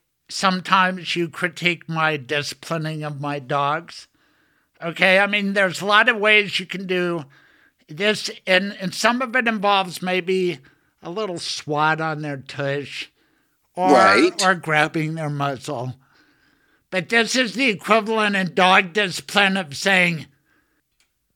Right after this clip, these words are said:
Speaker 1: "Bad boy, bad boy." In fact, today, um, just in memory of Sidewinder, Riley May, rest in peace.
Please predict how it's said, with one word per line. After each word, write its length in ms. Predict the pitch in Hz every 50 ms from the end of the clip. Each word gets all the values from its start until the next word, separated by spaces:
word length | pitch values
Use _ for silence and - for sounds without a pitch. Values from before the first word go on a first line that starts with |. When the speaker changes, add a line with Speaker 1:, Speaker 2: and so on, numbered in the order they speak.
| _ _ _
Speaker 1:
"Bad 380 | 214 220 220 220 214 156 135
boy, 320 | 135 170 160 143 135 113 - - - _ _ _ _
bad 300 | 202 202 208 214 202 160
boy." 200 | 180 175 180 180
In 160 | 165 175 170
fact, 400 | 165 196 208 214 202 185 - - - _ _ _ _ _ _ _ _ _ _ _ _ -
today, 680 | 208 226 214 226 233 226 226 226 214 208 208 214 208 - - _ _ _ _ _ _ -
um, 380 | 190 185 180 180 170 190 - - _ _ _ _ _ _ _ 135
just 320 | - 196 208 196 - -
in 140 | 226 226 220
memory 480 | 214 220 233 233 247 233 220 214 208 202
of 120 | 180 147 143
Sidewinder, 1080 | 139 - - 190 190 196 208 185 180 180 180 185 180 170 175 185 185 190 196 208 196 - -
Riley 520 | 160 151 160 165 170 180 185 190 196 190
May, 260 | 170 180 180 180 175
rest 360 | 170 170 170 165 165 - - 180
in 100 | 175 170
peace. 440 | - 180 175 175 180 175 - -